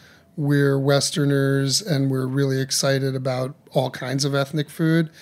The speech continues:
On the other hand, um, I think because we really put our heart and soul into it and aren't, don't try to, and don't marginalize the food or fetishize the food or in any way, you know,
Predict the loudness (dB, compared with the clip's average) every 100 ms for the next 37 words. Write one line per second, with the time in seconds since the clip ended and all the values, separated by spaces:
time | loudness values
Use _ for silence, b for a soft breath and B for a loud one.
0 | B B B -2 2 4 4 4 2 0
1 | 0 0 0 0 -2 -8 b b b b
2 | -6 0 2 2 0 -2 -2 -2 -4 -4
3 | -4 -4 -4 0 2 2 -2 0 0 0
4 | 0 -4 -8 b b b b 2 6 6
5 | 4 4 4 4 0 0 -2 0 2 2
6 | 2 2 2 4 4 0 -2 -4 -4 -2
7 | -2 -2 -2 -2 0 2 2 2 2 2
8 | 2 2 0 -2 -4 -2 0 2 0 -4
9 | -4 -2 -2 -2 -2 -2 -4 -8 -4 -2
10 | 0 0 -2 -4 -8 B B B B B
11 | 0 2 2 2 0 0 0 -4 -6 -4
12 | -2 -4 -8